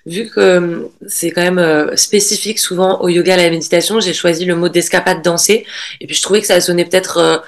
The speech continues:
de manière plus, euh, positive que retraite. De retraite, les gens ne savent pas forcément des fois, euh, ce que c'est exactement. Donc escapade dansée. Et le, le but même, c'est, euh, de danser, évidemment, <laughs> mais pas de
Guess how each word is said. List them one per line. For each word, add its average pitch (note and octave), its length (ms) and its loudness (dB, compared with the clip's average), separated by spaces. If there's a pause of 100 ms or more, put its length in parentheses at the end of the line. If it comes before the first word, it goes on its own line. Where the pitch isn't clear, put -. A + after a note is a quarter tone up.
(280)
de D3+ 40 0
manière E3+ 280 0
plus, F3 280 0
euh, D#3+ 300 6 (320)
positive F#3 760 0
que D#3+ 400 4
retraite. E3 580 0
De D3+ 80 -2
retraite, D#3+ 400 0
les E3 100 0
gens E3+ 180 -2
ne D#3+ 60 -4
savent D#3 180 -6
pas D#3+ 100 -4
forcément E3+ 460 -4
des D#3 120 0
fois, D#3+ 380 2
euh, - 40 -4
ce - 140 -4
que D#3+ 80 -6
c'est F#3 140 0
exactement. F3 520 -2 (420)
Donc D#3+ 140 -4
escapade F3+ 460 0
dansée. G3 560 6 (400)
Et A3 160 6
le, G#3 200 8
le F#3+ 140 8
but F#3+ 300 -2
même, G#3+ 240 4
c'est, G3+ 500 6
euh, D#3+ 520 0 (140)
de E3+ 140 -2
danser, D#3 420 -2 (120)
évidemment, E3+ 580 4
<laughs> - 20 -6
mais F3 220 4
pas - 240 -2
de F3+ 180 6